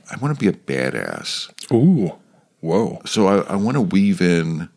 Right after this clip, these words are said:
Speaker 1: like, like in the universe,
Speaker 2: Mm-hmm.
Speaker 1: when you think of badass content providers in
Speaker 2: Mm-hmm.
Speaker 1: our space,
Speaker 2: Right.
Speaker 1: or when you think of content providers, you think of,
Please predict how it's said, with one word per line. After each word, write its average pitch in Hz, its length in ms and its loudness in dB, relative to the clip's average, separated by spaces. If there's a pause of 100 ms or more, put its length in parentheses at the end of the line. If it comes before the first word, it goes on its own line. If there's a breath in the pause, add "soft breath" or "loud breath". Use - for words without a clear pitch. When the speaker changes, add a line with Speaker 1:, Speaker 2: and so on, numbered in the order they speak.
(420 soft breath)
Speaker 1:
like, - 240 -4
like 113 240 -8
in 147 240 2
the 143 80 2
universe, 95 840 0
Speaker 2:
Mm-hmm. 113 260 4
Speaker 1:
when 95 160 2
you 98 100 2
think 110 260 -2
of 80 240 -4
badass 85 640 2
content 78 560 -4
providers 50 680 -6
in - 160 2
Speaker 2:
Mm-hmm. 82 100 4
Speaker 1:
our 73 160 0
space, 64 640 -2
Speaker 2:
Right. 107 240 4 (480 soft breath)
Speaker 1:
or 113 220 4
when 113 160 2
you 101 80 6
think 117 240 0
of 101 100 0
content 90 460 0
providers, 65 500 -2
you 95 120 -2
think - 280 0
of, 78 160 2